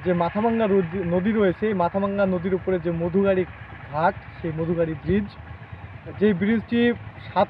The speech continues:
কোটি ঊনত্রিশ লাখ বত্রিশ হাজার টাকা ব্যয়ে নির্মাণ করা হয়েছে। এই সাড়ে সাত কোটি টাকা প্রায় ব্যয়ে নির্মিত একটি ব্রিজ কোনো কাজেই আসছে না। আসলে দীর্ঘদিন ধরে এই ব্রিজটি পড়ে রয়েছে,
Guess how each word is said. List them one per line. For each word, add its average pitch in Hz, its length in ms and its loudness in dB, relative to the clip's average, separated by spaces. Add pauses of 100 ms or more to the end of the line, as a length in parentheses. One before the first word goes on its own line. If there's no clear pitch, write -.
কোটি 226 200 0
ঊনত্রিশ 214 500 0
লাখ 220 240 4
বত্রিশ 196 360 0
হাজার 202 220 2
টাকা 196 200 0
ব্যয়ে 180 180 4
নির্মাণ 185 360 4
করা 226 180 0
হয়েছে। 233 360 2 (680)
এই 247 200 10
সাড়ে 220 280 4
সাত 254 240 0
কোটি 262 180 0
টাকা 254 220 6
প্রায় 233 320 6
ব্যয়ে 214 260 4
নির্মিত 226 400 4
একটি 233 220 4
ব্রিজ 190 340 2 (220)
কোনো 294 220 4
কাজেই 269 360 6
আসছে 196 340 4
না। 143 120 -4 (440)
আসলে 233 320 2
দীর্ঘদিন 226 520 2
ধরে 247 200 8
এই 247 60 6
ব্রিজটি 233 420 -2
পড়ে 254 160 6
রয়েছে, 247 420 6